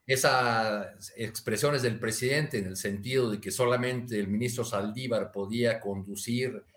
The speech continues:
eh, la necesaria y profunda reforma del Poder Judicial, eh, deben haber sonado fuerte, eh, para muchos en los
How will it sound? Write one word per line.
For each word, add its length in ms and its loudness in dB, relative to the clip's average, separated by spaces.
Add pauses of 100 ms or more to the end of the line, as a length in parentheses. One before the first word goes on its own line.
(240)
eh, 460 -2
la 180 2
necesaria 880 2
y 80 -12
profunda 420 -2
reforma 480 2
del 120 0
Poder 240 0
Judicial, 800 -2 (400)
eh, 340 -2
deben 300 2
haber 440 4
sonado 680 0
fuerte, 880 -2 (380)
eh, 320 -12
para 240 4
muchos 580 0
en 240 -4
los 380 -14